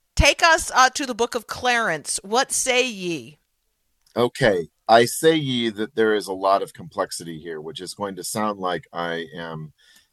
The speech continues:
Speaker 2: uh, trying to hedge my bets a little bit, and I might be. So Paul Asay saw this film, and Paul reviewed it. I have not seen it. I'm just going to say that straight up, straight up front.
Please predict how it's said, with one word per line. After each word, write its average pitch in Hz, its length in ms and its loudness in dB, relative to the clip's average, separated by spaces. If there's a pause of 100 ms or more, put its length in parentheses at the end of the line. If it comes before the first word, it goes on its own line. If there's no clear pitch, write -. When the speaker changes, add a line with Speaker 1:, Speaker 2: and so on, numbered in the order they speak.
Speaker 2:
uh, 80 460 0 (400)
trying 107 240 0
to 90 100 -2
hedge 101 300 0
my 87 120 -2
bets 90 360 0
a 90 60 2
little 80 180 -2
bit, 82 400 -2
and 101 140 0
I 107 80 4
might 110 260 4
be. 76 160 -16
So 120 340 6 (240)
Paul 175 260 10
Asay 143 320 0
saw 110 240 6
this 107 260 -2
film, 95 500 -6
and 92 180 -14
Paul 98 520 2 (360)
reviewed 101 480 -6
it. - 140 -10 (180)
I 92 160 0
have 95 160 -4
not 92 220 -6
seen 95 300 -6
it. 73 140 -16 (120)
I'm 80 160 -12
just 80 240 -10
going 87 180 -10
to 82 60 -12
say 87 260 0
that 85 360 0
straight 135 480 4
up, 101 260 6
straight 101 300 0
up 92 160 -2
front. 87 360 -2